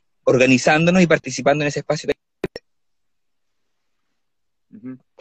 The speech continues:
Speaker 2: Perfecto. Y en cuanto, por ejemplo, a la independencia de las instituciones, porque uno de los temas que se han discutido fuertemente en el, en el próximo, para el próximo debate constitucional, eh, es en relación a la autonomía e independencia de ciertas instituciones, como Contraloría, Banco Central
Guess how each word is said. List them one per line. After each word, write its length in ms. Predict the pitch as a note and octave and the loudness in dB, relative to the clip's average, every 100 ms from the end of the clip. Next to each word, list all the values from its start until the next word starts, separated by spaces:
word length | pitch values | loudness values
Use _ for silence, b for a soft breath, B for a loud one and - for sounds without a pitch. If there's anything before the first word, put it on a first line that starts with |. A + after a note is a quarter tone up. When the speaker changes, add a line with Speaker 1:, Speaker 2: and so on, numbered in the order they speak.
| b b | b b
Speaker 2:
Perfecto. 500 | - - D3+ D3 D3 | -16 -6 -6 -4 -6
Y 120 | C#3+ D3 | -4 -8
en 100 | C#3 | -4
cuanto, 260 | F3 F#3 | -4 -4
por 120 | G3 | -6
ejemplo, 300 | E3+ F3 F3+ | -6 -8 -4
a 20 | F3+ | -4
la 60 | |
independencia 520 | E3 C#3+ C#3 D3+ - | -2 -4 -4 -8 -6
de 100 | E3+ | -6
las 60 | D#3+ | -6
instituciones, 640 | C#3+ D3 B2+ - C#3 A2+ | -6 -10 -12 -8 -8 -8
porque 220 | - - C3+ | -10 -18 -14
uno 80 | |
de 20 | D#3 | -14
los 100 | D3 | -12
temas 220 | D#3 D#3 | -12 -12
que 80 | - | -14
se 80 | |
han 60 | D3 | -16
discutido 340 | D3+ - D3 | -16 -14 -12
fuertemente 540 | D3 D3 C#3+ D3 D#3 D#3+ | -10 -10 -10 -10 -12 -12
en 80 | D3+ | -10
el, 640 | C#3 C3+ B2+ B2 A#2+ A2 | -8 -8 -8 -10 -10 -12
en 80 | G#2+ | -14
el 100 | G2+ | -12
próximo, 440 | - C#3+ D3 B2+ | -8 -8 -6 -4
para 160 | B2 G#2 | 0 -2
el 40 | |
próximo 320 | - C#3+ C#3 C3 | -2 -8 -6 -4
debate 300 | A#2+ B2 C3+ | 0 -2 -4
constitucional, 640 | B2 A#2+ B2 - A#2 C3 B B B B B | -12 -16 -16 -10 -6 -6 B B B B B
eh, 220 | C3+ C3 | 0 0
es 120 | C#3 F3+ | 0 -2
en 80 | |
relación 500 | F#3 E3 D3 - F3 | 0 0 -2 -6 -6
a 140 | F3+ D3+ | -4 0
la 80 | C#3 | 0
autonomía 540 | C#3+ D3 D3 F3+ F#3+ | -2 -6 -6 -4 -4
e 40 | |
independencia 640 | F3+ D#3 D#3+ D#3+ G3+ G3 D#3+ | -2 -4 -4 -6 -8 -4 -6
de 80 | |
ciertas 240 | D3+ D#3 D3+ | -6 -10 -10
instituciones, 500 | D3 - - G#3+ - | -16 -18 -10 -10 -10
como 180 | C#3 B2+ | -8 -8
Contraloría, 600 | B2 A#2+ A2+ C3+ C#3+ A#2+ | -8 -6 -4 -4 -4 -4
Banco 240 | C3 C3+ | -4 -8
Central 600 | - A2+ - C#3 C3 C#3 | -14 -14 -4 0 0 -2